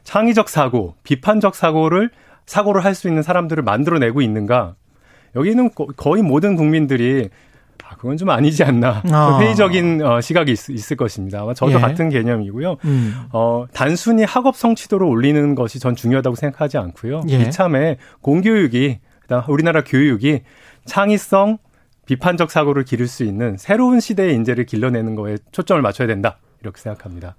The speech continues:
Speaker 2: 창의성과 비판적 사고를 가질 수 있는 인재는
Speaker 1: 네.
Speaker 2: 어떻게 기를 수 있죠?
Speaker 1: 그래서 굉장히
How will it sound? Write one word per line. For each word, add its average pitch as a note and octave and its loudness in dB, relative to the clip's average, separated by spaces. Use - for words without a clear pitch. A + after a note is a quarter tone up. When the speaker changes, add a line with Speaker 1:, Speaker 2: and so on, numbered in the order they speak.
Speaker 2:
창의성과 A3 0
비판적 F#3 -2
사고를 D#3+ 4
가질 C3 0
수 B2+ -6
있는 C#3+ 4
인재는 C3 2
Speaker 1:
네. C#3 2
Speaker 2:
어떻게 A2+ 0
기를 A#2+ -2
수 - -8
있죠? B2 -8
Speaker 1:
그래서 E3 -2
굉장히 G3+ 2